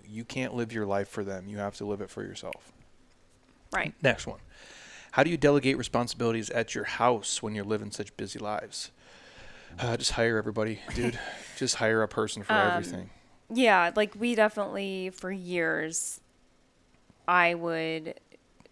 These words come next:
Speaker 2: get very frustrated 'cause it's like, I work from home.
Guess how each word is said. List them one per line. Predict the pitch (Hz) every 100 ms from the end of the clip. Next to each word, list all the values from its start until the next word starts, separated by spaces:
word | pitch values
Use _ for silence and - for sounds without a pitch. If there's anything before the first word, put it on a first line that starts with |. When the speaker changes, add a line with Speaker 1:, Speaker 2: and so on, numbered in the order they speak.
| _ 202
Speaker 2:
get | 185 156
very | 175 180 147 170
frustrated | - 165 - - 170 165 165 165 165 -
'cause | -
it's | - -
like, | 170 160 -
I | 170
work | 165 165 -
from | - 175 185
home. | 254 240 233 233